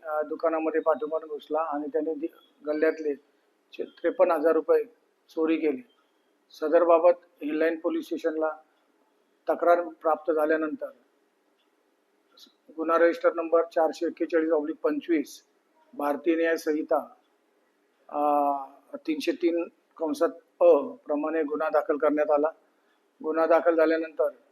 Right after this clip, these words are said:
सदर गुन्ह्याचा तपास पोलीस हवालदार बर्वे यांनी केला. पीएसआय सुर्वे, बर्वे,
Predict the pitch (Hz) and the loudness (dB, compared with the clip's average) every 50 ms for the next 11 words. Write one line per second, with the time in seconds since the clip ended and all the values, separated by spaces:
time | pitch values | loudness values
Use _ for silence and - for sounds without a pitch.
0 | _ _ _ _ _ _ _ _ - 151 147 165 160 160 165 165 165 165 170 151 | _ _ _ _ _ _ _ _ -10 -2 0 0 2 2 2 0 0 0 0 0
1 | 170 151 - 170 156 147 - - _ _ 180 165 165 160 151 156 156 156 156 156 | -2 2 4 4 4 2 0 -6 _ _ -4 -2 -2 -2 -2 0 0 0 2 2
2 | 160 156 147 139 151 151 160 160 156 135 - _ _ _ _ _ _ _ _ _ | 2 0 0 0 0 0 0 -2 -2 -6 -10 _ _ _ _ _ _ _ _ _
3 | 160 156 156 156 165 175 170 170 165 156 151 160 160 - - _ _ _ _ _ | -4 -4 -2 -2 -2 -4 -2 0 0 0 2 0 -2 -4 -10 _ _ _ _ _
4 | _ - 160 160 165 160 165 175 180 165 - - 170 156 165 170 165 147 139 131 | _ -4 0 0 0 2 4 2 2 2 0 -2 -6 -2 0 2 2 0 0 -4
5 | - _ _ _ _ _ _ _ 147 143 139 151 151 160 160 175 175 180 | -10 _ _ _ _ _ _ _ -12 -6 -4 0 0 2 2 2 2 0